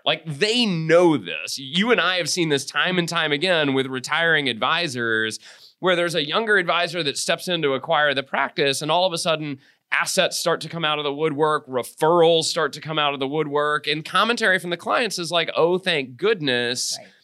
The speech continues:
Speaker 1: I've been waiting on this announcement for however long. I've been worried about what your succession plan was and what that handoff was gonna look like."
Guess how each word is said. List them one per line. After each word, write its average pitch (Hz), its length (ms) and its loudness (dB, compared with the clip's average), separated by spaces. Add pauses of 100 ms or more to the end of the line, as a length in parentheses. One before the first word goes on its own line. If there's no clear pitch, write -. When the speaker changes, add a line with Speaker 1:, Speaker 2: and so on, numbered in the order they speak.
(180)
Speaker 1:
I've 175 200 0
been 190 220 2
waiting 175 340 0
on 160 180 0
this 147 180 -4
announcement 160 640 0
for 147 100 -6
however 156 380 2
long. 180 220 2
I've 151 180 0
been 170 240 -4
worried 104 720 2
about 143 480 0
what 139 400 0
your 160 160 -4
succession 156 640 -6
plan 131 320 -2
was 151 360 2
and 123 200 -8
what 151 240 0
that 147 200 -4
handoff 127 520 -2
was 113 120 -10
gonna 120 140 -8
look 165 340 -4
like." 95 580 -2